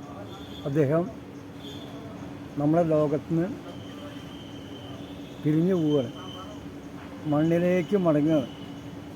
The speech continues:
അദ്ദേഹത്തിൻ്റെ കരുത്തും പ്രചോദനവും, അദ്ദേഹം ഒരു മിലിറ്ററിക്കാരനായിരുന്നു, ആ കരുത്തും പ്രചോദനവും മരണസമയത്തും മരിച്ചതിന് ശേഷം ആ മുഖത്തെ അത് ഞങ്ങൾ കണ്ടതാണ്, നേരിട്ട് കണ്ടു.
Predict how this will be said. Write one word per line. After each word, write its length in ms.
അദ്ദേഹത്തിൻ്റെ 480
കരുത്തും 480
പ്രചോദനവും, 580
അദ്ദേഹം 280
ഒരു 140
മിലിറ്ററിക്കാരനായിരുന്നു, 920
ആ 20
കരുത്തും 480
പ്രചോദനവും 580
മരണസമയത്തും 880
മരിച്ചതിന് 420
ശേഷം 360
ആ 20
മുഖത്തെ 460
അത് 180
ഞങ്ങൾ 180
കണ്ടതാണ്, 480
നേരിട്ട് 380
കണ്ടു. 200